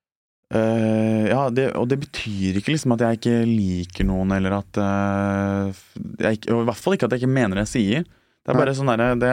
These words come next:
Speaker 1: er at noe kan, at man kan ha en s-, sånn slags nøytral, eh, sinnsstemning når man sier en sånn ting. Det synes jeg burde være helt greit.
Speaker 2: Ja.
Speaker 1: Og, ja, så det, så det er å liksom gj-, gjøre seg til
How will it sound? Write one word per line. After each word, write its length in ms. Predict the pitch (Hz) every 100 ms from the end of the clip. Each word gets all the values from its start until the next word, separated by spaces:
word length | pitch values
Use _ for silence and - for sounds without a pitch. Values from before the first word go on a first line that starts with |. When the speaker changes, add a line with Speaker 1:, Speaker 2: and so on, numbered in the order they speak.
| 123
Speaker 1:
er 400 | 113 107 110 117 _ _ _ _ _ _ _
at 180 | - -
noe 280 | 143 113 104
kan, 320 | 120 117 117 113
at 120 | 110
man 80 | 117
kan 160 | 123
ha 140 | 117 104
en 80 | 107
s-, 80 | -
sånn 240 | 113 113 107
slags 360 | 117 113 -
nøytral, 960 | - 117 110 - 107 95 92 92 92 101 104 104
eh, 300 | 104 104 101
sinnsstemning 880 | 98 - 87 85 - 90 90 90 92
når 80 | 90
man 220 | 92 92
sier 240 | 92 98 92
en 80 |
sånn 160 | 95 92
ting. 220 | 135 165
Det 100 | 127
synes 220 | 127 117
jeg 80 | 120
burde 160 | 117 113
være 160 | 101 101
helt 380 | 98 _ -
greit. 580 | - 101 101 156 - - - _
Speaker 2:
Ja. 160 | 135 170 - - _ _ _ _
Speaker 1:
Og, 720 | - 113 117 117 120 117 117 110
ja, 140 | 98 107
så 240 | - 127
det, 80 | 117
så 140 | 120 127
det 80 | 123
er 80 |
å 80 | 123
liksom 300 | 123 117 123 123
gj-, 460 | 117 - - - - _ _ _
gjøre 300 | 113 127 110 95
seg 200 | - -
til 220 | 104